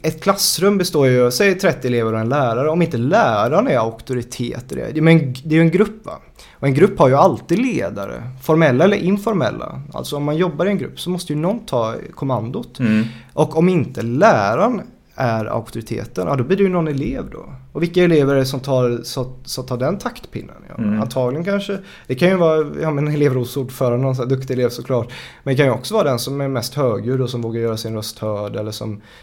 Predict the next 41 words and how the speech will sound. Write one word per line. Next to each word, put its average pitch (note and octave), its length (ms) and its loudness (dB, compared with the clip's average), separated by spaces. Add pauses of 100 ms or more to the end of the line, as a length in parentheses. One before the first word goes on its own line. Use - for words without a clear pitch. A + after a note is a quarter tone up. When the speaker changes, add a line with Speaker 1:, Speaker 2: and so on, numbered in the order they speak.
(120)
Speaker 1:
ja, A2 180 -4
inte A#2+ 200 -2
alltid A2+ 200 -4
kanske A2+ 200 -8
är - 20 -8
schysst A2+ 260 -8
mot A#2 160 -10
andra. A2+ 240 -4
Speaker 2:
Mm. G#2+ 100 -4 (300)
Speaker 1:
Min C3+ 180 2
poäng E3+ 280 8
är C3 40 2
här A2 140 2
så - 160 -4
att A2 200 -4 (420)
skolan E3+ 760 4
är C#3 100 2
en A#2+ 100 0
institution G3+ 800 2
som C3 380 0
där B2+ 100 0
varje C#3+ 360 4
dag C3+ 440 4 (120)
går C3+ 200 0
hundratals, D#3+ 800 2
i C#3 160 -4
vissa C#3+ 240 -6
fall C3+ 200 -2
tusentals D#3 560 -4
barn D3 360 0
till C#3+ 120 -2
en C#3 140 0
byggnad C#3+ 800 0
där B2+ 140 2
de C3 200 0
har B2+ 140 -2
ett C3 160 -8
särskilt C#3 340 -4
syfte - 520 -8
med D3+ 140 -4
dagen. C#3 520 2